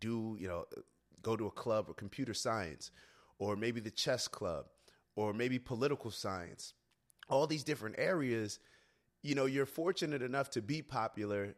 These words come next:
to where, you know, for a lot of kids who may not be popular, it may be s-, scary for them to kinda step outside of their box and venture off into, um, a new group of people that they may not know or just may not be as familiar with.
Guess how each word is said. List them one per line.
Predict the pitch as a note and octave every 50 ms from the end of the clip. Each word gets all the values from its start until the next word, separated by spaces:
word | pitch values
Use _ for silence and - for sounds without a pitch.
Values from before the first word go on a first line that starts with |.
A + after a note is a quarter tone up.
| - -
to | - C3 A#2
where, | A2 A#2 A#2 A2+ A2+ A2+ A2 G#2 - - _ _ _ _ _ -
you | B2 B2
know, | A#2+ A2+
for | - A2
a | G#2+ G#2
lot | A#2+ C3+ C3+ C3
of | A#2+ A2 - - _ _ _ _ -
kids | - D#3 C3+ -
who | C3+ A#2
may | A2 A#2 A#2
not | A2+ B2+ C#3 - -
be | C3
popular, | A#2+ - B2 F2 F2+ - A2+ A2+ G#2+ G#2+
it | A2+
may | C3 C#3 C#3
be | B2 C#3
s-, | C3+ - - - - - - -
scary | - - - - F3 G3+ G3 E3 C#3+
for | C3+ - B2+
them | G#2+ A2 G#2+ G2+ G#2
to | - B2+
kinda | - C3 A#2+ A#2 A2
step | - - - C3+ A#2+ -
outside | A#2 A#2 A#2 - - B2 A2+ G#2+
of | G#2+ G2
their | A2 G#2
box | F2 - G#2 A2 A2 G#2 - - - - - - - - - - - _ _ _ _ _ _ _ _ _ _ - -
and | A#2 A2 G#2
venture | F2+ A2+ A#2 - - A2+ A2+
off | A2 A2 G#2+ -
into, | A2 G#2 - - A2+ G2+ G2 F#2+ - - - - - - - - -
um, | F2+ F2+ F2 F#2
a | F#2
new | G2+ A#2 A#2
group | G2 A#2 A#2 - -
of | G2+
people | - C#3+ C#3 B2 - G#2+ G2+ G2 F#2 F#2 -
that | - A2 G#2 -
they | A2+ A2+ G2+
may | G#2 A2 A2+ A#2
not | A2 A2 G#2+ G2 C#2
know | G2 G#2 G#2 G#2 G#2+ G#2+ G#2
or | F2 F2+ F#2+
just | F#2+ A2 - -
may | G#2 G#2+ A2
not | G#2+ G2+ F#2+ -
be | G#2+ G2+
as | G2 -
familiar | - - F#2+ A2+ D#3+ G3 F3 D3 B2
with. | G#2+ G#2+ F2+ E2 -